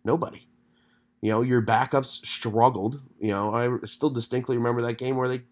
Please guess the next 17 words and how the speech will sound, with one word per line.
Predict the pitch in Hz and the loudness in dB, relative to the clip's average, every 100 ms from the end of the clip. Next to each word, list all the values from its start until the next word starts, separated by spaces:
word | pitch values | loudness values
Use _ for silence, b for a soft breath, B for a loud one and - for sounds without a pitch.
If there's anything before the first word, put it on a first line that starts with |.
| _ _ _ 101 | _ _ _ -2
literally | 110 135 123 110 - b b b b | 4 4 4 0 -4 b b b b
flipped | - 139 147 147 123 | -4 2 4 4 0
the | 117 | 4
ball | 117 123 120 | 4 6 4
away | 110 139 104 107 | 4 4 4 2
or | 120 101 _ - | 2 0 _ -4
kicked | 147 - | -4 0
the | 117 | -2
ball | 110 110 107 | 2 4 6
away | 101 117 127 123 | 4 2 2 2
or | 98 92 | 0 -2
whatever | 101 113 139 127 | -2 0 0 0
they | 107 98 | 0 -2
ended | 95 92 | -4 -6
up | 85 | -8
doing, | 95 95 107 | -6 -4 -2
where, | 110 110 | -2 -4